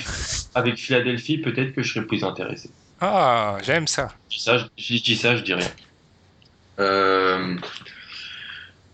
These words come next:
Speaker 1: mon petit résumé, Denver, qu'est-ce qu'on a fait ? On a pris Murray et ensuite on a pris Prince. C'est pas mal.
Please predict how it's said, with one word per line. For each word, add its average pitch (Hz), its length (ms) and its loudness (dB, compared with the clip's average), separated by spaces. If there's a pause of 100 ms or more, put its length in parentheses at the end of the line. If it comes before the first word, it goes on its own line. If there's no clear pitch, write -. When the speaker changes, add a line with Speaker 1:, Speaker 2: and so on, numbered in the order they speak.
(180)
Speaker 1:
mon 107 100 2
petit - 180 0
résumé, 127 400 4
Denver, 110 420 2 (360)
qu'est-ce - 160 -10
qu'on 107 140 -2
a 101 100 2
fait ? 87 240 -2 (640)
On 92 100 -4
a 90 120 4
pris 104 200 -4
Murray 107 480 2 (140)
et 92 80 -12
ensuite 120 360 -2
on 104 100 2
a 101 80 4
pris 107 180 -2
Prince. 87 540 -4 (1080)
C'est - 160 -18
pas 98 120 -8
mal. 101 320 2